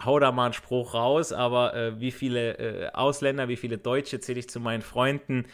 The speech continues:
Ähm, wie reden wir untereinander? Wir wissen, was ist ein Scherz und was meinen wir ernst, ja. Das Problem in der heutigen Zeit ist ja,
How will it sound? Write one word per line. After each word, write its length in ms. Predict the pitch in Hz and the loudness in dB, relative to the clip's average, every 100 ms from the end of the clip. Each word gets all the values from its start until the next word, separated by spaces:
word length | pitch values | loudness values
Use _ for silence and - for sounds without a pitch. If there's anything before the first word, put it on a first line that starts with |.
| - - - | -16 -20 -6
Ähm, 340 | 113 110 110 110 | 0 0 0 -2
wie 320 | - 117 131 | -4 0 4
reden 380 | 131 139 147 143 | 6 6 4 2
wir 120 | 127 | 0
untereinander? 560 | 131 147 135 127 131 123 | 0 2 4 4 4 2
Wir 120 | 117 | 2
wissen, 260 | 127 - 123 | 0 -2 -2
was 320 | 123 - - | -2 -2 -10
ist 220 | - - | -6 -4
ein 80 | 117 | -4
Scherz 580 | 107 - 120 135 147 - | -2 0 2 2 0 -2
und 140 | 120 | -2
was 180 | 120 120 | 0 0
meinen 300 | 117 113 120 | 0 0 2
wir 160 | 110 - | 2 4
ernst, 500 | 123 131 98 98 - | 6 6 4 -2 -2
ja. 140 | 101 | -2
Das 160 | 104 104 | -2 -4
Problem 360 | - 104 120 | -6 -2 0
in 40 | 127 | 2
der 100 | 117 | 4
heutigen 360 | 120 127 127 | 4 4 0
Zeit 300 | 117 117 127 | 2 4 4
ist 160 | 123 123 | 4 4
ja, 260 | 123 123 | 6 6